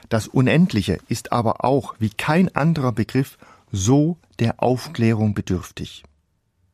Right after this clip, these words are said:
Das sagte David Hilbert,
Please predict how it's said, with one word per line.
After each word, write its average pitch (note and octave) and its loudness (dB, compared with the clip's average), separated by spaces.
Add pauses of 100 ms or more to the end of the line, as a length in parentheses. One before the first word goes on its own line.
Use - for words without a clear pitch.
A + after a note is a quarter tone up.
(1160)
Das - -4 (260)
sagte G#2 -2
David F#2 -2
Hilbert, C#3 -2